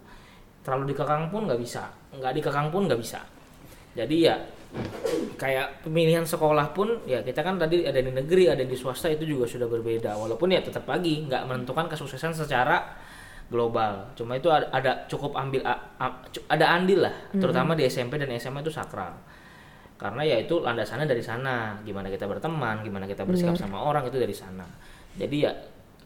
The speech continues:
Speaker 1: para orang tua juga harus wise, gimana menempatkan anak sesuai juga dengan budget kantong,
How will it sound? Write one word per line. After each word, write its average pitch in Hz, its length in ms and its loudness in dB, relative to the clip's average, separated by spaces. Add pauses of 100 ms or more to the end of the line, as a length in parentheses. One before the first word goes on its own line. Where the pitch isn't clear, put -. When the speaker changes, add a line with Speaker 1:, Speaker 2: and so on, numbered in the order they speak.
Speaker 1:
para 110 220 -6
orang 110 180 -4
tua 135 140 -2
juga 120 260 -2
harus 110 240 -8
wise, 127 680 -2
gimana 123 640 -2
menempatkan 120 480 -6
anak 135 420 0
sesuai 117 300 -6
juga 131 240 2
dengan 123 160 0 (180)
budget 135 380 4
kantong, 170 580 4